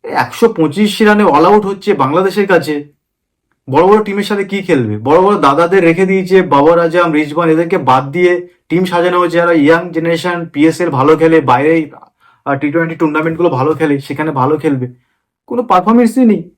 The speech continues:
কোনো কম্পিটিশনই নেই। একশো পঁচিশ রানে গুটিয়ে যাচ্ছে, একশো তেরো রানে গুটিয়ে যাচ্ছে। এক, আহ, এক একটা কোচ তো সাত আট মাস টেকে না। মাহিক হোসেনকে নিয়ে এসছে, আগে ছিল আমাদের গ্যারি কাস্টেন,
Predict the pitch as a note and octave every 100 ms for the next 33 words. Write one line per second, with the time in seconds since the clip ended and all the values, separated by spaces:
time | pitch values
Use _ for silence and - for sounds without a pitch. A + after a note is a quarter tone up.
0 | - A3 A3 E3+ G3 G#3+ A#3 A#3 G3 D#3+
1 | D#3 G#3+ G3 F#3 F#3+ G#3 G3+ F3+ G3 G3+
2 | G3 G3 G3+ E3+ F#3+ F#3 D3 D#3+ F#3+ F#3
3 | F3+ F#3+ F#3+ F#3 - G3 F#3+ _ _ _
4 | _ _ _ _ - D3+ D3 - D#3+ D3+
5 | D3 C#3+ D3+ D3+ F#3 F#3 G3 D3+ F#3 F3+
6 | G3+ F#3+ D#3+ D#3 F3 F3+ F3+ E3 D3+ E3+
7 | F3 D#3 D3 E3 E3 F3 E3 D#3+ D#3 E3
8 | E3 E3+ E3 _ _ _ _ - C3 C#3+
9 | D3 E3 E3+ E3 D#3 D3+ D#3+ C#3 - _
10 | _ _ B2 B2+ E3 F3 - E3 D#3+